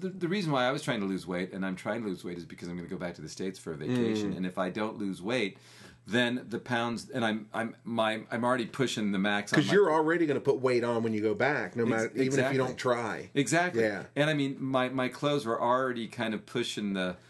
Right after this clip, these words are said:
Speaker 1: the max right there, so I add a couple more kilos, and it's like, <laughs> "Oh boy, can't breathe."
Speaker 2: Yeah, you're becoming Stevie Stretch Buttons.
Speaker 1: Exactly,
Speaker 2: Yeah.
Speaker 1: exactly, exactly.
Speaker 2: Well, yeah, well, I've noticed, well, I know that when you go back to the States,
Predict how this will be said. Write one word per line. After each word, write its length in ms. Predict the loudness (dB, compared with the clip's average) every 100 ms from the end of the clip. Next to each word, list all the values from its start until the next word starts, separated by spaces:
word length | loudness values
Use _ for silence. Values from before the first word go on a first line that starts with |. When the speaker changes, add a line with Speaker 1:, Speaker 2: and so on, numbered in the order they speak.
| -20 _
Speaker 1:
the 100 | 2
max 400 | 4 2 0 0
right 180 | 0 0
there, 180 | -2
so 200 | 0 2
I 140 | 2 4
add 200 | 4 2
a 40 |
couple 180 | 2 0
more 100 | -2
kilos, 440 | 0 0 0 2 0
and 80 |
it's 100 | -2
like, 240 | -2 -2 -2
<laughs> 40 |
"Oh 360 | -2 2 2 2
boy, 380 | 0 2 2 -2 -10 -20 -20
can't 380 | -2 0 0 -2
breathe." 380 | -2 0 0 -2
Speaker 2:
Yeah, 300 | 2 2 2 -6 -12
you're 120 | -2 0
becoming 300 | 2 0 0
Stevie 320 | -2 -2 -2
Stretch 360 | 0 0 0
Buttons. 280 | 0 -2 0
Speaker 1:
Exactly, 520 | -2 4 4 4 2 2
Speaker 2:
Yeah. 100 | 2
Speaker 1:
exactly, 560 | 2 2 2 2 -4
exactly. 280 | -4 -4 2 4
Speaker 2:
Well, 60 |
yeah, 120 | 4 4
well, 200 | 2 4
I've 240 | 4 4
noticed, 380 | 4 4 4 0
well, 120 | 0
I 100 | 2
know 300 | 2 4 2
that 160 | 2 0
when 140 | 0
you 80 | 2
go 160 | 2 2
back 220 | 0 -2
to 40 | -6
the 100 | -6
States, 520 | 2 2 2 -2